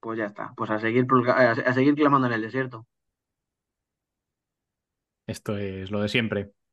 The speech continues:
Speaker 2: Al final, también te digo que aun con el var, con las cámaras que tenemos hoy, hoy disponibles, nos había dado lo mismo.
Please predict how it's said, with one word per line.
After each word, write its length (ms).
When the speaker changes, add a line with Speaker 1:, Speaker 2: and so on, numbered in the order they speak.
Speaker 2:
Al 140
final, 540
también 300
te 100
digo 280
que 240
aun 220
con 200
el 140
var, 340
con 180
las 180
cámaras 400
que 100
tenemos 360
hoy, 920
hoy 180
disponibles, 760
nos 160
había 180
dado 120
lo 80
mismo. 260